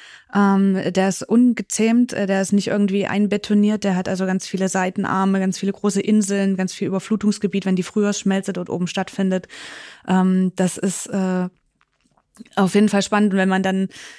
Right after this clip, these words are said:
wenn wir dann mal in Köln sind und am, oder irgendwo anders und am Rhein stehen oder jetzt vor ein paar Tagen in Frankfurt am Main stehen, dachte ich mir, „Ach, wie süß, du bist ja ein schöner kleiner Fluss.“ <laughs> Weil ich denk mir dann jedes Mal so, „Oh,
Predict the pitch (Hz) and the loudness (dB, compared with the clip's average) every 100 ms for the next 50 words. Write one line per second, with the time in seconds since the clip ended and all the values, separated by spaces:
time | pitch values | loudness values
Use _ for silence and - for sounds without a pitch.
0 | _ 208 196 190 185 185 185 180 190 - | _ 0 2 2 2 0 0 0 0 0
1 | 202 220 220 208 185 185 - 185 - 202 | 2 2 2 0 0 -2 -4 -4 -2 0
2 | 196 190 196 214 196 180 175 170 196 226 | 0 0 0 0 0 -2 0 2 2 2
3 | - 220 226 190 180 180 - 190 185 185 | 0 0 2 2 2 0 -2 -2 -2 -2
4 | 190 185 180 - 190 190 202 190 180 202 | -2 -2 -4 -2 -2 0 -2 0 0 0
5 | 214 202 196 196 - 196 - 254 247 220 | 0 0 -2 -2 -4 -4 -2 -4 0 2
6 | 220 220 - - 240 - 269 240 233 220 | 2 2 -2 4 6 6 6 6 6 4
7 | 226 214 208 202 214 202 - 254 285 285 | 4 2 2 0 0 0 4 6 6 6
8 | 294 - - 453 - 214 208 - 220 247 | 4 4 2 2 4 6 6 4 4 4
9 | 254 240 214 220 226 240 233 214 214 208 | 6 6 4 4 6 4 4 2 2 2
10 | 208 - 208 190 190 | 0 0 2 2 2